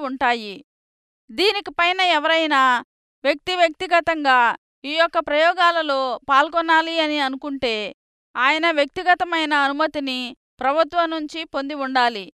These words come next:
ఈ యొక్క అనుమతి అనేది ఎవరైతే ప్రయోగం యొక్క ప్రతి దశను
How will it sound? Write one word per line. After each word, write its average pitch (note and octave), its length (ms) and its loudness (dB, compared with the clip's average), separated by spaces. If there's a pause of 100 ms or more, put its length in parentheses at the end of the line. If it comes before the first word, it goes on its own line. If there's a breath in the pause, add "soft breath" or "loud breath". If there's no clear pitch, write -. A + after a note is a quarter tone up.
(360)
ఈ D#4 120 -6
యొక్క E4+ 240 0 (140)
అనుమతి F#4 360 0 (120)
అనేది C4 380 -2 (420)
ఎవరైతే F4+ 540 0
ప్రయోగం E4+ 560 -2
యొక్క D4+ 260 -2 (640)
ప్రతి D#4 340 0
దశను D#4+ 480 0